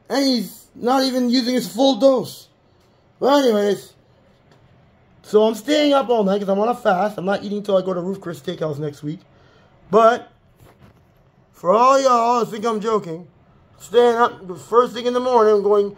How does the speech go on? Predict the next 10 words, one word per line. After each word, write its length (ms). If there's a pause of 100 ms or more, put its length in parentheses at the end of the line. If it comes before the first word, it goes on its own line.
(100)
'cause 120
the 60
police 320
told 280
me, 220
"Kevin, 260
don't 200
do 80
anything 240
stupid. 540